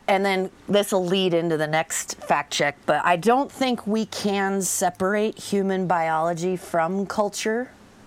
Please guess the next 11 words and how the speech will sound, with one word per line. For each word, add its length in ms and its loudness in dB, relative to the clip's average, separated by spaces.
because 480 0
culture 480 -2
changes 520 -2
our 140 2
biology, 680 0
which 200 -4
is 140 -4
kinda 320 -4
what 200 -6
epigenetics 760 -4
is. 380 -4